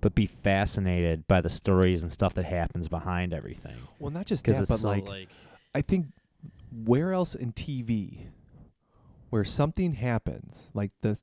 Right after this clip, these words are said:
Speaker 2: the screw job, where, like,
Speaker 1: Yeah.
Speaker 2: he's leaving, so, like, you don't trust him, so, like, you're just gonna fucking make him lose and take the title anyway. And, like,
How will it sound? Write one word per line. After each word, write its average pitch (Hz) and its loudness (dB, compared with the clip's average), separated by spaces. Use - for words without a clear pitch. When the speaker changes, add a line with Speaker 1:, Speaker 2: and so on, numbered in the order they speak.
Speaker 2:
the 107 0
screw 131 2
job, 87 -6
where, 98 -4
like, 92 -10
Speaker 1:
Yeah. 101 -20
Speaker 2:
he's 170 -2
leaving, 127 2
so, 104 -2
like, 98 -2
you 117 0
don't 165 2
trust - -2
him, 101 -4
so, 107 0
like, 101 -2
you're 143 -2
just 185 -4
gonna 101 -6
fucking 101 -6
make 104 -4
him 92 -6
lose 104 -2
and 98 -8
take 117 -8
the 95 -8
title 101 -6
anyway. 104 -8
And, 107 -8
like, 107 -10